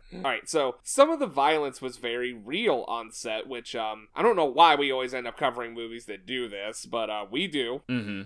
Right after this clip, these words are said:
Speaker 1: So, uh, the scene where the cook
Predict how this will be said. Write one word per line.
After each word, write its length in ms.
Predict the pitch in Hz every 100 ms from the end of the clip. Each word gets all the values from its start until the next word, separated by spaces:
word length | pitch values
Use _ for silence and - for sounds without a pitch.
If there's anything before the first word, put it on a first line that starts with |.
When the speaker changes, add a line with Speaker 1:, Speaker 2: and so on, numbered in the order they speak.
| - -
Speaker 1:
So, 340 | - 160 147
uh, 200 | - 147
the 120 | 165
scene 420 | - 214 233 220
where 340 | 190 170 151 -
the 300 | - 117 123
cook 580 | - - 202 151 139 -